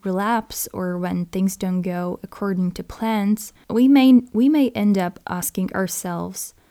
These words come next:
"Will I ever recover, or is it really possible to get better? Will I have these thoughts forever?"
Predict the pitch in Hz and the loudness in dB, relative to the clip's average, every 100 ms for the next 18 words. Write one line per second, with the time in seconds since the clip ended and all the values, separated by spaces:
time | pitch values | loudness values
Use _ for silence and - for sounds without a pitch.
0 | _ _ 196 226 - 226 220 - 202 190 | _ _ -2 -2 0 0 0 0 -4 -2
1 | 190 202 190 - 180 196 269 311 - 202 | -2 -2 -4 -2 -4 -2 -2 -4 -6 -4
2 | 190 185 - _ _ _ _ _ _ 202 | -2 -4 -10 _ _ _ _ _ _ -4
3 | 190 196 190 - 202 196 - 180 - 196 | -2 -4 -4 -4 -2 -2 -4 -8 -6 -6
4 | 233 240 214 220 208 214 220 233 240 247 | -6 -4 -4 -4 -4 -2 0 0 -2 -8
5 | - _ _ 202 196 - 214 180 190 180 | -20 _ _ -4 -4 -2 -2 -2 -4 -6
6 | 185 185 - - 185 175 175 - - 180 | -6 -6 -6 -4 -4 -4 -6 -12 -8 -6
7 | 180 208 254 294 | -4 -2 -2 -4